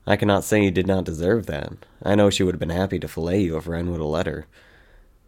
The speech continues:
He stood next to the bed and looked down at Lexington. "You might think that sounds like a quick death like you gave Luna, but Maury can make it take a long time.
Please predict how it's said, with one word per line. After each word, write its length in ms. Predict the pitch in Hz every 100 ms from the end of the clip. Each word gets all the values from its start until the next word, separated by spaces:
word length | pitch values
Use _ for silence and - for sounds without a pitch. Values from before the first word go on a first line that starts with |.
| _ _
He 140 | 123
stood 260 | 117 120 107
next 300 | 101 92 -
to 60 |
the 60 | 104
bed 280 | 92 87 80
and 100 | 90
looked 160 | 87
down 240 | - 85 82
at 60 |
Lexington. 640 | 73 73 - - 82 62 78 _ _ _ _ _ _ _
"You 100 | 110
might 220 | 110 147
think 180 | 135 101
that 160 | 101 95
sounds 280 | 107 98 95
like 120 | 90
a 60 |
quick 300 | 90 104 92
death 280 | - 107 92
like 220 | 78 80
you 100 | 98
gave 280 | 90 90 80
Luna, 400 | 98 104 78 - - - -
but 100 | 98
Maury 320 | 101 120 131
can 140 | 95
make 180 | 90 87
it 80 | 85
take 160 | 87
a 60 | 82
long 320 | 87 90 90
time. 400 | 85 87 71 -